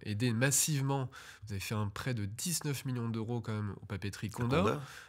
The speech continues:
Speaker 1: pour les sauver. Ça sauve plus de quatre cents emplois derrière,
Speaker 2: Oui,
Speaker 1: avec l'aide aussi,
Speaker 2: quatre cent quatre-vingts,
Speaker 1: euh,
Speaker 2: oui.
Speaker 1: de, de l'État.
Speaker 2: De l'État.
Speaker 1: Euh, derrière, comment on fait ? Parce que, par exemple, son coût de l'énergie était beaucoup plus important, alors que c'est quand même une des pièces maîtresses de la production,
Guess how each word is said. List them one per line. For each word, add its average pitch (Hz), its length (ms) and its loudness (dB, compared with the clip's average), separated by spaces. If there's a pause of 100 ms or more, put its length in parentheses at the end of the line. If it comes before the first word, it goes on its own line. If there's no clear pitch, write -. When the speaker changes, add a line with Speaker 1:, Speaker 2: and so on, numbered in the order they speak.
(100)
Speaker 1:
pour 107 140 2
les 110 100 4
sauver. 185 480 0
Ça 120 260 -2
sauve 143 320 2
plus - 200 -4
de 120 120 0
quatre 127 220 0
cents 123 220 0
emplois 110 300 0
derrière, 120 380 -2 (220)
Speaker 2:
Oui, 80 100 -6
Speaker 1:
avec 113 260 0
l'aide 120 180 2
aussi, 110 60 0
Speaker 2:
quatre 101 80 2
cent 107 180 2
quatre-vingts, 104 400 2
Speaker 1:
euh, 123 80 -4 (460)
Speaker 2:
oui. 110 60 -4
Speaker 1:
de, 104 160 2
de 104 100 2
l'État. 110 320 2
Speaker 2:
De 220 120 0
l'État. 92 420 -2 (140)
Speaker 1:
Euh, 104 440 0
derrière, 123 360 0
comment 160 200 4
on 135 80 6
fait ? 190 200 0
Parce 135 180 -2
que, - 80 -2
par 107 160 -2
exemple, 135 240 2
son 123 160 0
coût 175 140 0
de 160 60 4
l'énergie 131 360 4
était 127 180 0
beaucoup 131 260 0
plus 131 200 -2
important, 123 540 0 (360)
alors 98 100 -10
que - 60 -8
c'est 101 140 -4
quand 107 160 0
même 101 300 0
une 107 140 -2
des 104 120 2
pièces 110 240 0
maîtresses 135 420 2
de 131 60 -2
la 113 120 2
production, 117 520 -2